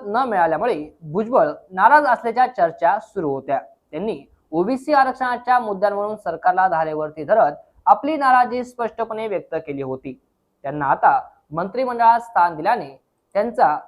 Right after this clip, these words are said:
राजकीय पुनरागमनाचा मार्ग स्पष्ट झाला असला तरी त्यांच्या या आगमनामुळे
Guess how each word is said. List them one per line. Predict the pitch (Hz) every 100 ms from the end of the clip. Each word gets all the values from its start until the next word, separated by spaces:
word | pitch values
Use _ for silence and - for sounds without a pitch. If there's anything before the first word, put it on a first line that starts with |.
| _ _
राजकीय | 170 214 - 285 294
पुनरागमनाचा | 294 247 262 254 254 254 254 247 262
मार्ग | 233 175 175 185
स्पष्ट | 190 - 226 226
झाला | 254 208 180 190
असला | 156 - 156
तरी | 147 226 202 147 - _ _
त्यांच्या | 202 220 262
या | 262 262
आगमनामुळे | 262 175 156 156 156 180 208 143